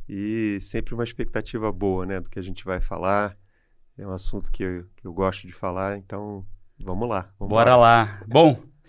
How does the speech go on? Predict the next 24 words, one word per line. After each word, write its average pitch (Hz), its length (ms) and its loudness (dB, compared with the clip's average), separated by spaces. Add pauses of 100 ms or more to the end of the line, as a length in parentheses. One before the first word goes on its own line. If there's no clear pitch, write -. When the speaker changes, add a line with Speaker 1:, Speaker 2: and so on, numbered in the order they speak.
(400)
Speaker 2:
conta 320 220 -2
aqui 190 140 -6
pra 156 160 4
quem 139 160 4
tá 143 120 6
ouvindo 131 360 4
a 110 100 4
gente, 120 560 0
que - 80 -20
talvez 110 380 0
não 113 320 -2 (100)
conheça 123 560 0
um 117 60 0
pouquinho 117 280 -4
da 113 120 2
história 110 560 0
de 117 100 -14
como 135 480 -2
que - 100 -8
surgiu 101 480 -2
o 101 200 -2
Mercado 98 480 0
Livre, 98 680 0 (560)
é, 85 460 -6